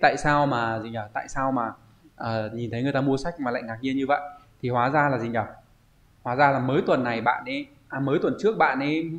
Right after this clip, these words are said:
mới mua một đống xong. Đó. Thì C C thấy bạn ấy mua, C C mới nói là gì đây nhỉ? "Senshu takusan katta bakari nan janai? Takusan hon o kao to yomanai nara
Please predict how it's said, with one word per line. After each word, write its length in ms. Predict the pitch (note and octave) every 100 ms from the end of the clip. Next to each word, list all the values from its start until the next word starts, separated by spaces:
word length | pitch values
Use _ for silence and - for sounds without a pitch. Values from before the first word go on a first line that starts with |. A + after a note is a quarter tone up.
| - C#3
mới 200 | C3 F3
mua 120 | G#3
một 180 | D#3+ B2
đống 200 | B2+ D3
xong. 200 | D#3+ D3+ - - _
Đó. 500 | A#2 A#2 C#3+ - - _ _ _ _ _ - _ - - _ _ _ _ _ C3+
Thì 60 |
C 40 | D#3
C 260 | D#3 D#3+
thấy 100 | C#3+
bạn 200 | C#3+ D3
ấy 80 | D#3
mua, 300 | E3+ F3+ D#3
C 160 | D#3 D#3
C 20 | D3+
mới 100 | D3+
nói 160 | B2
là 80 | D3
gì 100 | C3
đây 100 | B2+
nhỉ? 60 | B2+ G#2+ - _ _ _ _ _ _ - - _ _ _ _ _ _
"Senshu 680 | - E3 E3 E3+ E3+ E3+ E3+
takusan 400 | C#3 D3 C#3 B2
katta 640 | B2+ - - _ - B2+ B2+
bakari 520 | C3+ C#3+ - E3 E3
nan 180 | E3+ E3
janai? 400 | C#3+ D3 E3 G3 - _ _ _ _ _ _ _ _
Takusan 380 | C3+ C#3 D3 C3+
hon 300 | D3 C#3+ D#3
o 60 | D3+
kao 300 | D3 C#3 C3+ C#3+
to 420 | D3 D3 - - _ _ _ _ _ _ _ _ C#3
yomanai 460 | D3 E3+ E3+ F3 E3
nara 480 | C3 C3 C3 B2